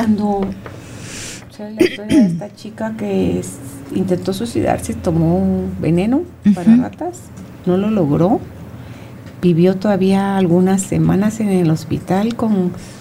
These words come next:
Speaker 1: todo el tracto digestivo
Speaker 2: Deshecho.
Speaker 1: destrozado. Entonces digo yo, ok, tal vez no quedan tan destrozados, pero sí quedan afectados,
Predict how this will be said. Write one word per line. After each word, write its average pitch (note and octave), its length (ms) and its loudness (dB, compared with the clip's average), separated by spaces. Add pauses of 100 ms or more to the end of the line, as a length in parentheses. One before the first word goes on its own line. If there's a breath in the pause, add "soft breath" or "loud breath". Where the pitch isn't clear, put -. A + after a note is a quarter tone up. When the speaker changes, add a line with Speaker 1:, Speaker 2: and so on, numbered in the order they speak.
(260 loud breath)
Speaker 1:
todo A#3 200 4
el A3+ 120 0
tracto A3 380 -2
digestivo G#3+ 960 -2
Speaker 2:
Deshecho. F#3 360 -6
Speaker 1:
destrozado. A3+ 1300 -4 (1040 loud breath)
Entonces G3+ 340 2
digo G#3+ 260 6
yo, A3 240 6 (500)
ok, F#3+ 200 -4 (280)
tal G#3 140 0
vez A3+ 160 2
no A#3+ 140 2
quedan B3 260 0
tan A#3+ 220 6
destrozados, G#3+ 560 0
pero F#3 140 2
sí F#3 140 0
quedan A#3 360 2
afectados, A3+ 840 0